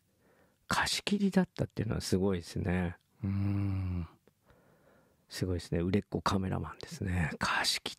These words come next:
ちゃうんだから。これはなんかこう、アメリカ的な、なんか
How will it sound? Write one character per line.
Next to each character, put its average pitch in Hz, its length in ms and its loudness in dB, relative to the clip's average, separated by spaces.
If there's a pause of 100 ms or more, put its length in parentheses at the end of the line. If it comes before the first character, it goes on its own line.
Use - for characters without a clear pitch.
ち - 140 6
ゃ - 20 4
う 110 40 -2
ん 98 100 -8
だ - 80 -10
か - 120 -14
ら。 - 140 -12 (480)
こ 131 120 4
れ 120 40 8
は 107 80 4
な 98 140 2
ん - 20 0
か - 160 -6
こ - 380 -4
う、 - 40 -20 (880)
ア 107 120 2
メ 98 160 2
リ 101 100 0
カ 98 180 -2
的 92 520 0
な、 92 160 0
な 98 140 2
ん 82 60 2
か - 300 -14